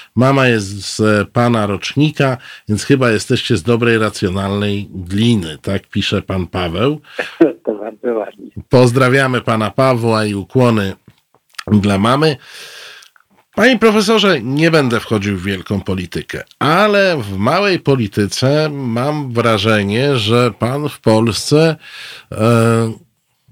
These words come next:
Speaker 1: rozpoczął i chyba razem z panem, e, to zjawisko, z pańskim opuszczeniem, e,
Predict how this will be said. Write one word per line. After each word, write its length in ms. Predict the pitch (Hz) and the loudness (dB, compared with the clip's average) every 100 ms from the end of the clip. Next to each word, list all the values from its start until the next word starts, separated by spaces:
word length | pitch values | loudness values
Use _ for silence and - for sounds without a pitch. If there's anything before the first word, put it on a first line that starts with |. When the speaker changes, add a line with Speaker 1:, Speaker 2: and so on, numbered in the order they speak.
| _ _ _ _ _ _ | _ _ _ _ _ _
Speaker 1:
rozpoczął 880 | - 98 113 117 - 202 - 185 156 | -6 0 2 2 2 2 4 4 4
i 120 | 131 | 0
chyba 380 | 127 143 131 131 | 0 0 0 -2
razem 380 | 127 120 117 110 | 0 0 -2 -4
z 80 | - | -2
panem, 600 | 123 127 123 113 110 101 | 0 2 0 0 -2 -6
e, 1400 | - 98 107 107 104 104 101 101 98 95 85 85 92 87 | -8 -4 -4 -2 -2 -4 -4 -4 -6 -8 -10 -12 -12 -12
to 160 | - 107 | 2 2
zjawisko, 640 | 98 107 95 113 - - 107 | 4 2 2 -4 -2 0 0
z 80 | |
pańskim 600 | - 107 107 98 - 113 110 | 2 2 2 0 0 2 2
opuszczeniem, 840 | - 107 - 117 117 107 101 104 | 0 -4 2 2 2 0 -2 -2
e, 360 | 101 101 98 | -2 -2 -4